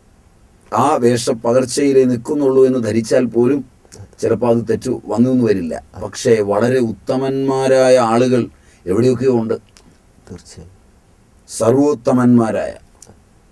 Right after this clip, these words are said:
Speaker 1: ആ ആളുകളുടെ പേരിലാണ് ഇവരെ എല്ലാം ജനം ആദരിക്കുന്നത്, സഹിക്കുന്നത്.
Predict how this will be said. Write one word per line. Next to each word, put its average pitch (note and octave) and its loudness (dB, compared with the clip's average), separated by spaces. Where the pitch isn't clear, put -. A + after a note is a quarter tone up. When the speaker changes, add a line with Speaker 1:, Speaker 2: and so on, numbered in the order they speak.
Speaker 1:
ആ E3 0
ആളുകളുടെ D3+ 2
പേരിലാണ് B2+ 2
ഇവരെ A#2 2
എല്ലാം A#2 2
ജനം G#2 -4
ആദരിക്കുന്നത്, F#2+ -4
സഹിക്കുന്നത്. G2+ -8